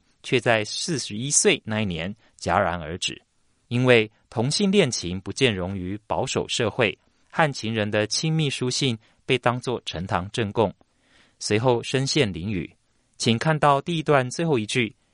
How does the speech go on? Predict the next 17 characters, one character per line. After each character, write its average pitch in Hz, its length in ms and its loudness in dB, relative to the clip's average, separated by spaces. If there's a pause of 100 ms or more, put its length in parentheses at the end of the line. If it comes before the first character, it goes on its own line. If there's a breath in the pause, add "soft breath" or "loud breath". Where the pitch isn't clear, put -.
(120)
He 110 80 0
was 107 200 2
gay 180 360 2
at 95 220 -4
a 85 60 -10
time 110 640 -2
when 104 180 -4
society 156 580 -2
was 139 200 -4
prejudiced 98 600 -2
against 98 440 -4
homosexuality. 107 1200 -4 (560)
当 214 220 4
时 - 160 -8
的 107 80 0
社 123 200 -2
会 107 300 2